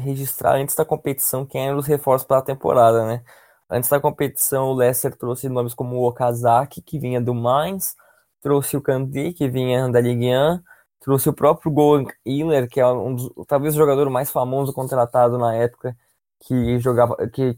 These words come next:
jogou por um tempo no Napoli, depois foi pro futebol turco, que era pra ser um dos grandes nomes, acabou nem jogando tanto.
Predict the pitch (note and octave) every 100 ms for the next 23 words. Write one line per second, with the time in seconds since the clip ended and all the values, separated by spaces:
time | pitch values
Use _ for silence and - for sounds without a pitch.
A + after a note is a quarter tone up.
0 | - B2 A#2+ B2 - B2 A#2+ A#2 A#2 A#2
1 | A2 A#2 E3+ C3 - A#2+ A2 G#2+ A#2+ -
2 | B2+ - - - C3+ C3 A#2+ - C3 D#3+
3 | E3+ - - C3+ - _ _ _ _ _
4 | - B2+ B2+ B2+ B2 A#2+ - B2+ D#3 C#3+
5 | C3+ C#3+ B2+ B2+ C3+ B2+ C3 C3 B2+ B2+
6 | B2 B2+ F3 F#3 C3 C3+ A#2+ A#2+ A#2+ C#3+
7 | E3